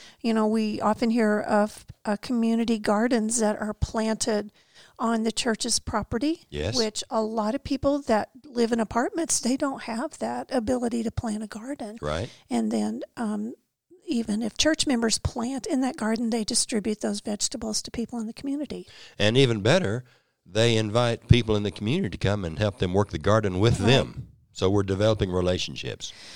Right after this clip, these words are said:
Speaker 1: I mean, we're coming up with a lot of great ideas. So if, if, uh, you're a church leader listening to this podcast and you're going, "Man, we need to start doing some of this," um,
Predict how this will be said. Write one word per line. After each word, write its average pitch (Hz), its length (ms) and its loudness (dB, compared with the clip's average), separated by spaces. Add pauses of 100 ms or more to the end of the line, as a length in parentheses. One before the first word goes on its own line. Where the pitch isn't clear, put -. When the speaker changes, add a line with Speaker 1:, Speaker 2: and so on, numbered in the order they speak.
(140)
Speaker 1:
I 285 40 4
mean, 277 180 6
we're 294 100 2
coming 339 300 4
up 269 140 2
with 247 160 0
a 208 60 2
lot 214 280 4
of 262 80 0
great 220 260 0
ideas. 202 580 -2 (300)
So - 260 4
if, - 220 -2 (180)
if, - 340 -4
uh, 220 100 0
you're 233 260 0
a - 20 0
church - 380 -2
leader 208 280 4
listening 247 420 2
to 247 40 4
this 220 160 4
podcast 202 580 -2
and 214 80 -2
you're 208 80 -2
going, 208 320 -2
"Man, 190 380 0
we 233 160 0
need 220 160 -2
to 233 60 -6
start 226 320 -2
doing 202 260 -2
some 202 240 -2
of 202 80 -6
this," 202 340 -4 (760)
um, 226 360 2